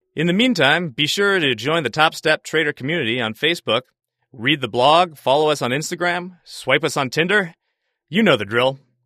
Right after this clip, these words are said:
There might also be another session of Trader therapy in the near future. But unfortunately, I am just too psychologically wounded right now to do it. And that's because I just don't know how I'm gonna go on at all after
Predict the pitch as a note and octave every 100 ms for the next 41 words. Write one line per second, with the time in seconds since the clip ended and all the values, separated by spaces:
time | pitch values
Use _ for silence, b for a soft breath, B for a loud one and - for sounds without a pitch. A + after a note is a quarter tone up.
0 | _ _ _ _ _ _ - A#2 G3 G#3
1 | G#3 G3 B2+ A2 A#2 A#2+ B2 A2 - D3+
2 | - A2 F#2 - E3+ C#3+ - E3+ D#3 B2+
3 | G2+ G#2+ G#2+ G2+ G2+ A#2 C#3+ - D#3+ -
4 | E2 G2 _ _ _ _ _ _ _ _
5 | C#3 C#3 C3+ A3+ A#3+ E3+ C3+ C3 A#2+ B2
6 | A#2 A#2 D#3+ - - - F3+ E3+ D#3 F3
7 | F3 D3+ D#3 D3 B2 A2 G#2 E3+ E3+ G#2
8 | G#2 G#2+ G#2 A2+ B2 F#2+ D#3+ F3+ - _
9 | _ _ _ _ _ _ _ _ _ _
10 | _ - F#3 B3+ A#3+ F#3+ G3+ F3+ C3+ B2
11 | A2 D3+ D#3+ - D#3+ C3+ A#2+ D#3 D3 C#3
12 | D#3 D3+ C3+ A#2 A#2 C#3+ D3 D3+ A#2 B2
13 | D#3+ G#2+ - A2 G2 G2